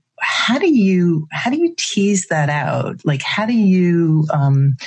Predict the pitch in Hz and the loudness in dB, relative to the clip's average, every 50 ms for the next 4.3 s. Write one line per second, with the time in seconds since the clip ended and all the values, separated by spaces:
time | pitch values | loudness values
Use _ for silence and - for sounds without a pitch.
0 | - - - - _ - 180 175 151 - - 240 247 - - 170 151 139 127 127 | -18 -18 -20 -16 _ -6 -4 -4 -4 -4 -4 -4 -4 -2 -2 0 0 0 0 -2
1 | 151 151 156 151 151 151 151 - 190 180 180 175 160 151 151 147 127 - - 156 | -2 0 2 2 0 0 -2 -4 -4 -2 -2 0 0 0 0 -2 -2 -2 -2 -2
2 | 143 143 131 - - - 139 135 135 135 - - _ _ _ _ _ _ _ - | 0 0 -2 -2 -4 -4 -2 -2 -2 -2 -4 -8 _ _ _ _ _ _ _ -8
3 | 151 156 151 139 147 147 147 151 143 135 - 156 147 151 147 131 123 - - - | -4 0 0 0 0 0 0 -2 -2 -2 -2 -2 -4 -4 -4 -6 -8 -8 -8 -8
4 | 127 131 131 - 135 143 | -8 -8 -6 -6 -6 -8